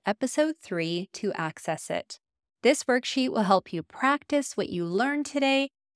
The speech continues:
and solidify your understanding. So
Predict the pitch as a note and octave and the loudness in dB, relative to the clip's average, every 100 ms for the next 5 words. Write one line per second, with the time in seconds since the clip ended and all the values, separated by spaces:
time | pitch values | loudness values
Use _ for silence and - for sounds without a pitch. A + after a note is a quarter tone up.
0 | - F#3 F#3+ - F3 F3 G3+ A3 - B3 | -2 0 0 -2 -2 2 2 0 -2 0
1 | C4 A#3 E3 - F3+ F#3 F#3+ - E3+ D#3+ | 0 -2 -4 -2 -2 -2 -2 -4 -4 -2
2 | D#3 D#3 D#3+ F3+ _ _ _ _ _ _ | -2 -2 -4 -6 _ _ _ _ _ _
3 | _ _ - - D4+ | _ _ -6 4 6